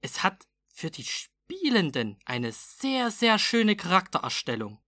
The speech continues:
Es hat wirklich eine schöne Tiefe, es ist verständlich in der Charaktererstellung. Jetzt kommt aber mein großes Manko an diesem Rules Heavy System. Es macht alles Sinn, dass ich Werte habe, diese Werte einzeln abbilden kann auf eigene Sonderfähigkeiten.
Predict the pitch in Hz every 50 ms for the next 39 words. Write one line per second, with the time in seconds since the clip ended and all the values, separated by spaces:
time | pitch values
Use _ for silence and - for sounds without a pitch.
0 | _ - 170 - - 202 202 - 254 247 - 208 - 165 139 - - 247 254 277
1 | 285 285 285 - - 226 233 - - 220 202 - - - 170 160 - - - -
2 | - - 196 190 202 202 - 135 113 - - - - 170 175 202 190 196 180 -
3 | 190 185 180 175 - - 113 113 - - - 110 107 - 123 _ _ _ - 127
4 | 120 185 233 233 - - - 208 208 208 175 170 165 156 147 143 131 - 156 156
5 | 147 151 135 - - - 135 151 175 220 226 - - 123 139 196 - _ _ _
6 | - 131 135 135 143 139 156 147 139 147 151 143 - - - 170 160 160 127 -
7 | 120 104 - - 120 113 117 - _ _ _ - - - - 196 175 156 - -
8 | - 233 262 294 294 254 - - - 233 233 233 214 170 131 - 120 - 170 196
9 | 233 247 240 233 208 175 208 202 202 208 196 196 185 175 160 135 131 123 156 156
10 | 151 - 160 - 135 131 123 - - - - - - 233 214 202 202 185 180 170
11 | - - - - 185 196 - 202 175 - 196 208 220 208 180 - - 123 120 -
12 | - - 113 113 - 117